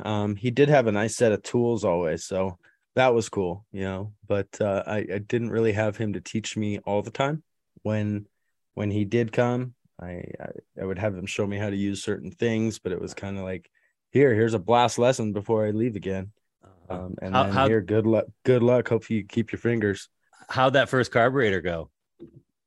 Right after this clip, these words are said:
Speaker 1: Um, I think I lost, uh, the needle, and
Speaker 2: Hmm.
Speaker 1: I, I don't, I don't remember how it went. I,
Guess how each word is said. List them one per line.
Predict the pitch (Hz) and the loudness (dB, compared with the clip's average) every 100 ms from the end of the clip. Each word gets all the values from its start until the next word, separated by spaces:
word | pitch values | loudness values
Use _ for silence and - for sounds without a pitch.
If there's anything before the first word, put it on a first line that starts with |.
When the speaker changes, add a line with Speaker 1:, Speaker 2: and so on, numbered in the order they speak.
| _ _ _ _ _ - | _ _ _ _ _ -2
Speaker 1:
Um, | 131 170 180 185 185 - | 4 6 8 8 6 4
I | 135 147 | 4 4
think | - 156 165 | 4 2 4
I | 160 | 6
lost, | 151 143 156 147 - - - | 6 6 4 0 -10 -12 -6
uh, | - 117 117 - | 0 4 4 2
the | 113 127 | 0 0
needle, | 123 127 170 214 - | 2 2 2 0 -2
and | 127 127 127 131 131 127 | -2 0 0 0 0 2
Speaker 2:
Hmm. | 120 110 110 | 2 2 0
Speaker 1:
I, | 120 - | -2 -8
I | 113 | -2
don't, | 131 131 - | 2 0 0
I | |
don't | 139 175 | -2 0
remember | 175 180 180 | 2 2 4
how | 156 151 127 | 4 6 6
it | 110 | 4
went. | 110 107 - | 4 0 -4
I, | 107 | -8